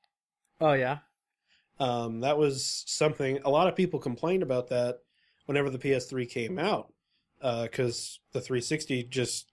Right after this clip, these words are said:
Speaker 2: like, basically had it. I think what it was is that the three sixty had that as, like, a system level A P I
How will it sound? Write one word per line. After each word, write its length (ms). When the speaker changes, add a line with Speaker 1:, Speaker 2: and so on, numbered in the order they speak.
Speaker 2:
like, 300
basically 420
had 240
it. 240
I 80
think 220
what 220
it 120
was 320
is 160
that 140
the 60
three 220
sixty 380
had 300
that 340
as, 200
like, 180
a 40
system 460
level 280
A 140
P 220
I 380